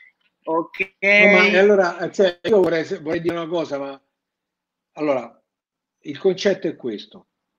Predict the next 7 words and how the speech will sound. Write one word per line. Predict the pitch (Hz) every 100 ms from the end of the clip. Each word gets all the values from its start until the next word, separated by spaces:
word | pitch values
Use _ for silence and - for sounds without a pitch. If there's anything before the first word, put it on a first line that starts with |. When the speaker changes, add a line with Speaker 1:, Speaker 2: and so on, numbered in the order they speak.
| _ -
Speaker 2:
Il | 143 143
Forex | 240 240 208 165 - 160
è, | 143 135 147
è | 170 147 123
una | - 147 156 180
materia | 196 226 214 175 147 139 _ _ _ _ _
che | 175 143 117 -